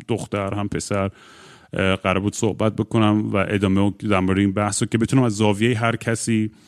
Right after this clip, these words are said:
اه، در موردش بیشتر صحبت کنیم. یه مسئله هم که بود که دوستان اشاره کردن، انتقاد درستی هم بود که اصلاً هیچ اشاره و صحبتی در مورد زنان نبود توی اون برهه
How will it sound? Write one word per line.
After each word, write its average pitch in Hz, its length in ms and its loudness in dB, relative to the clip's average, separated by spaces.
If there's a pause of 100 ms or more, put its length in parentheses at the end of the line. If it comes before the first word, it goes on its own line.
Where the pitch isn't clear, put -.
(280)
اه، 101 180 0
در 104 180 2
موردش 107 520 2
بیشتر 101 340 -2
صحبت 95 400 -4
کنیم. 95 340 -2
یه 147 120 6
مسئله 123 440 4
هم 127 100 4
که 127 100 0
بود 120 180 2
که 123 120 4
دوستان 110 360 2
اشاره 110 320 0
کردن، 113 340 0
انتقاد 113 380 2
درستی 113 360 2
هم 104 60 2
بود 98 100 -2
که 107 100 -2
اصلاً 107 180 -2
هیچ 104 280 0 (160)
اشاره 107 300 0
و 113 60 2
صحبتی 110 380 0
در 110 120 -4
مورد 104 140 -4
زنان 104 420 0
نبود 110 260 0
توی 104 180 -2
اون 98 200 -2
برهه 95 380 -4